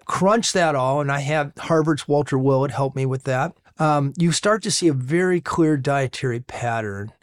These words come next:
And we l-, we ca-, captured that in the Blue Zone Kitchen. But then once again, I knew in, in order to get people to read that,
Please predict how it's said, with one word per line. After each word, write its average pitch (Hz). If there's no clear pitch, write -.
And 156
we 165
l-, 147
we 160
ca-, 180
captured 185
that 170
in 151
the 143
Blue 147
Zone 135
Kitchen. 120
But 170
then 185
once 190
again, 190
I 156
knew 196
in, 196
in 156
order 196
to 208
get 165
people 180
to 147
read 165
that, 120